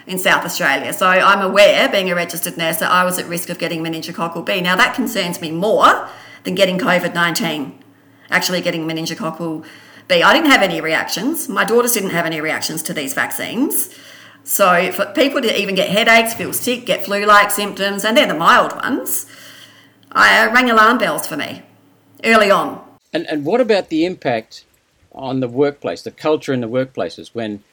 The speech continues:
Speaker 2: uh, for example, there's been a survey that a nurse up here told me about, pretty authoritative nurse. She said forty percent of nurses only took the injection because they were forced into it, coerced into it. They were desperate.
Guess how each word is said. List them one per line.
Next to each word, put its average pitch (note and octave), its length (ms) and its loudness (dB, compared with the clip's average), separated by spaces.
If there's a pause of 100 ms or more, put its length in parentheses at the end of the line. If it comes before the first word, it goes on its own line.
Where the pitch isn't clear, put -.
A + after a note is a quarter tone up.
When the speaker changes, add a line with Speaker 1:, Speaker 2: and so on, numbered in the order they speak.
(320)
Speaker 2:
uh, C3 240 -6 (140)
for D3 100 -2
example, C#3 320 -4
there's B2 160 -6
been D#3+ 200 -2
a B2 60 -4
survey B2+ 580 0
that G#2+ 200 -6
a A2+ 60 -4
nurse C3 300 -2
up A2+ 120 -10
here A2+ 140 -4
told A2+ 240 -6
me G#2 80 -6
about, G2 320 -6 (320)
pretty B2+ 160 -6
authoritative G#2+ 460 -4
nurse. G#2+ 260 -4
She C3 140 -10
said A2+ 280 -4 (440)
forty F#3 420 -6
percent D3 720 -6 (600)
of A#2 160 -2
nurses B2+ 760 -4 (140)
only G3 300 -2
took E3 260 -10
the C3+ 140 -4
injection A#2+ 500 -6
because A#2+ 460 -6
they A#2+ 220 -4
were A2 360 -6 (100)
forced C#3+ 380 -2
into A#2+ 220 -4
it, A2+ 180 -10
coerced B2 480 -2
into G2+ 220 -8
it. - 140 -14
They G#2 120 -6
were G#2 100 -8
desperate. G2 460 -8